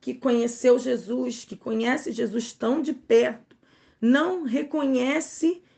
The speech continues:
que ali diante de si estava o seu Salvador, o seu Senhor. Em João vinte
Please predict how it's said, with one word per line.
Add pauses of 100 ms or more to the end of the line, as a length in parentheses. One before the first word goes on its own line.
(160)
que
ali (180)
diante (280)
de
si (480)
estava
o
seu
Salvador,
o
seu
Senhor. (640)
Em
João
vinte